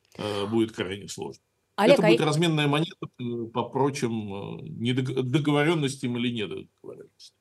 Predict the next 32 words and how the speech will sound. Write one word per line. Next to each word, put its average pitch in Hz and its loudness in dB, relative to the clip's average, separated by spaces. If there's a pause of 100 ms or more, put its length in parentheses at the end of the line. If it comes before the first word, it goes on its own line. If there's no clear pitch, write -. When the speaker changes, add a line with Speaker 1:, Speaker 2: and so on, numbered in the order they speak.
(360)
Speaker 2:
Олег, 247 4
а 180 4
вот, 220 0
э, 196 6
я, 226 2
например, 233 0
не 220 2
слышала 196 0
за 160 -2
четыре 180 -4
года, 240 0
чтобы 170 -2
Россия 208 2
как-то - -2
обращалась 185 2
в - -10
суды 233 2
по 175 -2
поводу 156 -2
заморозки 156 -2
активов, 214 -2
потому 170 -4
что, 190 -6
как 165 -6
я 233 0
понимаю, 196 0
это 180 -6
решение 190 -2
довольно 185 0
уникальное, 185 0 (480)
и, 180 0
э, 170 2